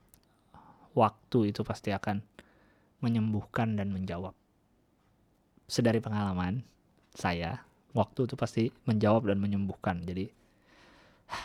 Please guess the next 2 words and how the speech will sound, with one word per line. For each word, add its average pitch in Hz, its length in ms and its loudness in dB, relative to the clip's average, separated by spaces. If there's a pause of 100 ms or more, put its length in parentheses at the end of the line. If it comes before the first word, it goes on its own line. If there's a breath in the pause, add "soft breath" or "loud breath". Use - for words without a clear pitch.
(1120 loud breath)
sekarang 120 720 0
di, 120 400 4